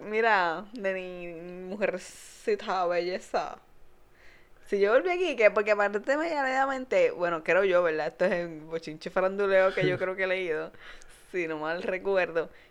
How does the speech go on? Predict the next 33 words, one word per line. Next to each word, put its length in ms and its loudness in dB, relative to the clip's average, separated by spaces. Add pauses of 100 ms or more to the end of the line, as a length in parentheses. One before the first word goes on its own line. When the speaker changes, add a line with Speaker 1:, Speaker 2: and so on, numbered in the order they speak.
(120)
Speaker 1:
que 280 8
han 280 4
tratado 400 8
de 140 6
juntarse 600 2
y 60 6
él 80 4
como 180 -2
que, 140 2
"No, 180 -4
yo 140 -4
no 40 -6
quiero", 320 0
porque 360 0
él 160 -4 (120)
está 180 4
haciendo 420 2
chavo 340 4
solo. 460 -2 (560)
Y, 720 -2
so, 160 0
que 80 2
él 80 6
ha 100 8
hecho 140 4
un 60 6
par 120 8
de 80 4
veces 260 4
como 160 -2
que, 220 2
"No", 500 -6 (360)
según, 580 -2